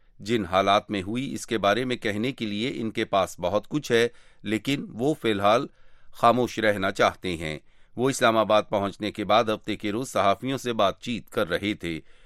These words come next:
اس بارے میں مزید تفصیلات کے ساتھ اسلام آباد سے ناصر محمود۔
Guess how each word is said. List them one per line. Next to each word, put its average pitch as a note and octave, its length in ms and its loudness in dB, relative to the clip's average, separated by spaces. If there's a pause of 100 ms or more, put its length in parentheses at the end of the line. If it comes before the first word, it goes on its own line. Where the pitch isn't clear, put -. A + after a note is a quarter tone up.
(140)
اس G#2+ 160 -6
بارے A2+ 220 6
میں C3+ 140 -4
مزید A#2+ 380 -4
تفصیلات G#2 580 0
کے G2 120 -4
ساتھ A#2+ 280 0
اسلام G2 320 -2
آباد G2+ 280 2
سے C3+ 420 -4
ناصر G2+ 560 -4
محمود۔ F#2+ 440 -6